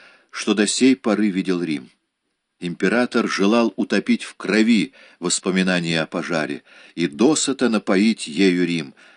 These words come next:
поэтому никогда еще не ожидалось столь великолепное кровопролитие.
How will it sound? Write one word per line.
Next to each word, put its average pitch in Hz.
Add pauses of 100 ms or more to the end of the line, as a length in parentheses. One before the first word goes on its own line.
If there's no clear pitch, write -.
(180)
поэтому 87
никогда 90
еще 98
не 82
ожидалось 87
столь 82
великолепное 80
кровопролитие. 76